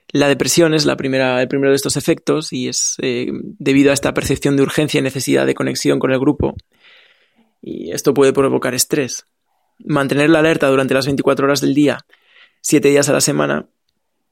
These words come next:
es un estresor importante para el adolescente. A medio plazo incluso pueden producirse alteraciones al mantener la activación y la alerta de forma artificial.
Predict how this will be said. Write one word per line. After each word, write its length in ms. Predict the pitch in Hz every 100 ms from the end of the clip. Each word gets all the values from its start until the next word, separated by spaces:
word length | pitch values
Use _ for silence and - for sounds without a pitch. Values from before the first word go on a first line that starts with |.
| _ _ _ -
es 160 | 151
un 80 | 156
estresor 380 | 156 160 139 143
importante 440 | 139 143 143 143
para 180 | 139 143
el 40 | 135
adolescente. 640 | 131 131 - 143 127 123 _ _ _ _ _ _ _ _ _ _ - -
A 80 | 147
medio 260 | 151 160 165
plazo 260 | 175 -
incluso 380 | 151 - 147 147
pueden 220 | 151 143
producirse 400 | 143 143 143 143
alteraciones 540 | 143 139 135 147 139 135
al 100 | 131
mantener 320 | 131 135 139
la 80 | 139
activación 460 | - 131 131 143
y 40 | 135
la 120 | 131
alerta 300 | 135 127 139
de 80 | 135
forma 220 | 139 135
artificial. 560 | 127 120 123 135 123